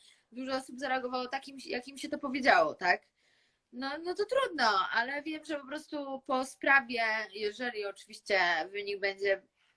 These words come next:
odpowiedni dla nas i taki, jaki powinien być, to wszystko się ułoży, a nawet jak nie będzie odpowiedni, to i tak to po prostu wyjaśnimy i po-, i udowodnimy swoją niewinność, co nie?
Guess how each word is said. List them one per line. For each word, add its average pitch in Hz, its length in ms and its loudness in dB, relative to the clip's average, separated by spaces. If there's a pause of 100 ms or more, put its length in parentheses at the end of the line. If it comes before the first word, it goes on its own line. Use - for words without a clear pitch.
(120)
odpowiedni 196 560 -2
dla 196 140 6
nas 190 180 -2
i 214 80 -6
taki, 226 220 -2
jaki - 160 0
powinien 220 360 -4
być, 226 280 4 (320)
to 269 60 -2
wszystko 254 280 -2
się 262 160 4
ułoży, 240 300 8
a 240 120 2
nawet 262 240 -2
jak 262 200 -12
nie 262 180 -8
będzie 254 300 -4
odpowiedni, 254 560 -8
to 233 120 0
i 226 80 -4
tak 240 200 2
to 226 140 -6
po 220 80 -10
prostu 208 300 -14
wyjaśnimy 233 760 0 (400)
i 214 440 0
po-, 233 400 0
i 240 140 2
udowodnimy 233 1000 2
swoją 214 320 0
niewinność, 180 500 -6
co 180 180 -4
nie? 170 260 0